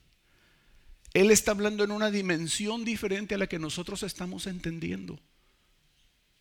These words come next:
No hay forma de que nosotros podamos saber qué hay detrás de esa puerta. No hay forma que ninguno de nosotros pueda imaginar qué va a encontrar de aquel lado.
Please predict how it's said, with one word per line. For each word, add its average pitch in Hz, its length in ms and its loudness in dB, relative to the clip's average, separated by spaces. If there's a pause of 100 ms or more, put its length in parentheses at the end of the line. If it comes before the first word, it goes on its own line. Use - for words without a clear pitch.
(760)
No 214 340 2
hay 233 160 4
forma 226 640 2
de 202 100 2
que 190 100 -4
nosotros 180 480 -4
podamos 190 440 0
saber 165 360 2
qué 175 120 4
hay 165 140 6
detrás 151 420 0
de 139 80 2
esa 127 240 -2
puerta. - 480 -4 (1800)
No 147 300 -2
hay 160 120 2
forma 151 480 -2
que 135 160 -2
ninguno 127 340 -4
de 156 60 -4
nosotros 147 420 -2
pueda 143 240 0
imaginar 123 600 0
qué - 80 -4
va 135 120 -4
a - 20 -4
encontrar 120 500 -6
de 127 80 -2
aquel 120 220 -2
lado. 131 280 -6